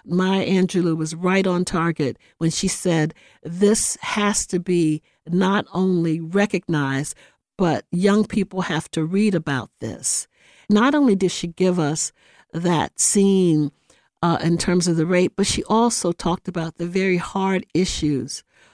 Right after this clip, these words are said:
of, of racism, of, of racial violence. And so she tells us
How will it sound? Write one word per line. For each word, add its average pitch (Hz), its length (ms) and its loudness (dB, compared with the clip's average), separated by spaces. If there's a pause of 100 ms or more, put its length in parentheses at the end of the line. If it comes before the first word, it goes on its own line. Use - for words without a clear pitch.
(220)
of, 160 480 0
of 160 200 -2
racism, 151 880 0
of, 147 280 -6 (380)
of 156 360 -4
racial 175 360 2
violence. 156 840 -2 (200)
And 190 120 2
so 208 140 0
she 226 160 0
tells 277 460 0
us - 340 -2